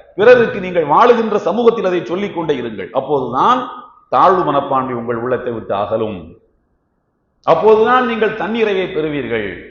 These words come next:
அப்போதுதான் நீங்கள் விரக்தி அடைய மாட்டீர்கள். எனவே ஏழைகள் வந்து கேட்டாலோ அல்லது அனாதைகள் வந்து நின்றாலோ ஒரு அரவணைப்பான ஒரு சொல், ஒரு நல்ல வார்த்தை, "خير من صدقة يتبعها أذى."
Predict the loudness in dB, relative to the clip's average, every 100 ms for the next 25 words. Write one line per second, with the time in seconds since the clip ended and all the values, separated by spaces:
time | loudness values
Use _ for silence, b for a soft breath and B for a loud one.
0 | -20 _ _ _ 0 6 6 6 4 2
1 | 0 0 0 2 0 2 0 2 0 -2
2 | -4 -6 -8 -6 -6 -8 -14 -20 _ _
3 | _ -2 0 2 2 0 -2 2 8 10
4 | 10 6 4 0 0 0 0 2 2 4
5 | 2 0 -8 -16 -4 2 4 4 4 4
6 | 4 4 2 0 -2 -4 -4 0 0 0
7 | -2 -6 -16 -4 0 4 4 4 2 0
8 | 0 0 0 -2 -6 -6 -6 -6 -10 -18
9 | -20 -6 -4 -2 -2 0 0 4 2 2
10 | -4 -8 -10 -20 _ _ _ _ _ _
11 | -2 2 4 2 -2 -2 0 0 -2 -6
12 | -8 -8 -4 0 2 2 2 0 -4 -8
13 | -2 2 2